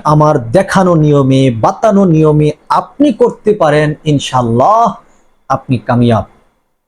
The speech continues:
আপনার পিছনে আর কোনো শত্রু থাকবে না, আপনার বিরুদ্ধে কোনো ব্যক্তি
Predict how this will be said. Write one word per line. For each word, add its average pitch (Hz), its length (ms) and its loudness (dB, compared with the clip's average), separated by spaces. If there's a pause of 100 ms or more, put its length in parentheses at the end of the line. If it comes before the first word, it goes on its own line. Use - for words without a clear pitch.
(540)
আপনার 165 440 -2
পিছনে 139 480 0
আর 143 200 0
কোনো 123 200 -2
শত্রু - 400 -4
থাকবে 110 380 -4
না, 95 180 -6 (800)
আপনার 156 400 0
বিরুদ্ধে 156 760 2 (160)
কোনো 160 220 2
ব্যক্তি 233 800 0